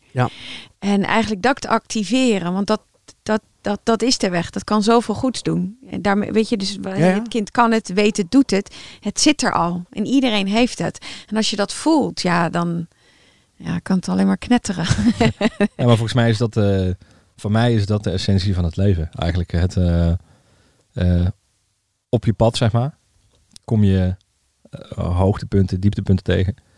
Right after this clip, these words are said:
Speaker 3: En die vormen je. Voor mij, en dat is jouw, eh, eh, motto ook een beetje, "Zonder, eh, wrijving geen glans." Eh, dat is ook letterlijk zo. Je kan niet naar een hoogte toe zonder,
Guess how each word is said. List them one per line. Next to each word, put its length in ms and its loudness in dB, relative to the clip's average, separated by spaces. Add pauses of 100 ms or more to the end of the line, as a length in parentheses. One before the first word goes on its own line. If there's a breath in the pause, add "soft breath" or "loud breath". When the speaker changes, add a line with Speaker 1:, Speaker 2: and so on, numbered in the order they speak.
(160 soft breath)
Speaker 3:
En 120 -6
die 120 -4
vormen 300 2
je. 140 -4 (840 soft breath)
Voor 160 -4
mij, 380 2 (180)
en 120 -2
dat 260 -4
is 120 -4
jouw, 340 2
eh, 360 0
eh, 60 -4 (340)
motto 300 -2
ook 140 -2
een 80 -4
beetje, 260 0
"Zonder, 400 -2
eh, 180 -4
wrijving 380 -6
geen 160 -2
glans." 380 0 (960 soft breath)
Eh, 320 -2 (140)
dat 180 -2
is 140 2
ook 80 0
letterlijk 320 0
zo. 240 -2 (200)
Je 240 -4
kan 260 0
niet 400 0 (540)
naar 400 0
een 100 -2
hoogte 340 0
toe 220 -4 (640)
zonder, 600 -2